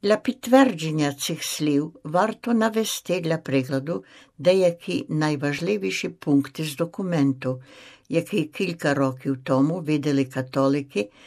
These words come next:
та швейцарський єпископат. Сьогодні вся увага звертається на молодь. Бути молодим — це ідеал для всіх.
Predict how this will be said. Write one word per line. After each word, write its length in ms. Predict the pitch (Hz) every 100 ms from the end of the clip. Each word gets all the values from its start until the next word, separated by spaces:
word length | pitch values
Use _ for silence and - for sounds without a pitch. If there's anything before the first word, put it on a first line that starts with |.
| - _ -
та 280 | 147 143 -
швейцарський 1040 | - - 147 147 - 127 127 127 - 180 175
єпископат. 760 | 160 151 143 - 151 135 104 - _ -
Сьогодні 540 | - 262 277 381 214
вся 380 | 190 - 240 -
увага 580 | 180 175 196 175 160 151 -
звертається 960 | 175 - 156 156 - 240 214 196 - 202
на 160 | 185
молодь. 520 | 147 127 120 113 127 - _ _ -
Бути 340 | 160 170 165
молодим — 640 | 143 143 143 135 208 156 127 _ _ _ -
це 240 | - 196
ідеал 520 | 185 160 170 175 196
для 200 | 170 180
всіх. 640 | 202 - - 139 127 -